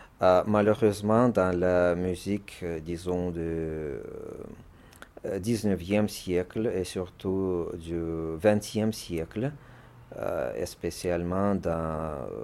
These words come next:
la musique, euh, de l'avant-garde, euh, ces, ces liens, euh, est parfois complètement perdu.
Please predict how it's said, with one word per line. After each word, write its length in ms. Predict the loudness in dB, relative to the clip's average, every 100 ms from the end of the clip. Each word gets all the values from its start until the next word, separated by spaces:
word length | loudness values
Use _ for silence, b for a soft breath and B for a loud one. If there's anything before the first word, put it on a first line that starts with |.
| -10
la 180 | -8 -6
musique, 600 | -6 -6 -6 -8 -8 -12 -10
euh, 300 | -8 -8 -6
de 120 | -6
l'avant-garde, 960 | -4 -2 -2 0 4 4 4 0 -4 -4 b b b b b b
euh, 400 | -2 2 4 2
ces, 500 | 0 -4 0 0 0
ces 240 | -4 -2 -2
liens, 520 | -2 0 2 2 2 -4 0
euh, 680 | 4 4 4 4 2 0 -2
est 120 | -4
parfois 840 | -2 -2 -2 -2 2 4 4 4 0
complètement 580 | -4 -4 -8 -4 -4 -2
perdu. 460 | -4 -6 -4 -4